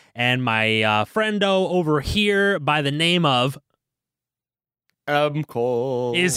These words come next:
Speaker 1: here with me. So we can talk about, um,
Speaker 2: Nothing.
Speaker 1: nothing.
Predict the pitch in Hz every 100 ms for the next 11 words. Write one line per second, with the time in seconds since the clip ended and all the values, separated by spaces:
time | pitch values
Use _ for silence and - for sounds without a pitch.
0 | - 190 160 151 175 - 135 123 113 123
1 | _ _ _ - - 190 277 277 240 214
2 | 220 214 170 147 147 151 151 151 156 -
3 | 131 151 156 151 151 156 143 _ _ _
4 | _ _ _ _ _ _ _ _ _ _
5 | 202 185 120